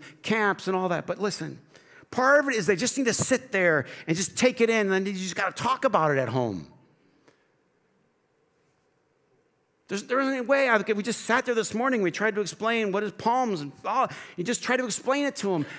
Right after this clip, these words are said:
But what's the other option? You're just throwing it all out? 'Cause it's a little confusing? I mean, did anybody understand Lord of the Rings? Dear God.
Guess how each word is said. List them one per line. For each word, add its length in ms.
But 160
what's 200
the 160
other 220
option? 800
You're 120
just 140
throwing 300
it 60
all 220
out? 480
'Cause 220
it's 320
a 20
little 220
confusing? 720
I 120
mean, 280
did 100
anybody 220
understand 440
Lord 180
of 20
the 60
Rings? 600
Dear 140
God. 420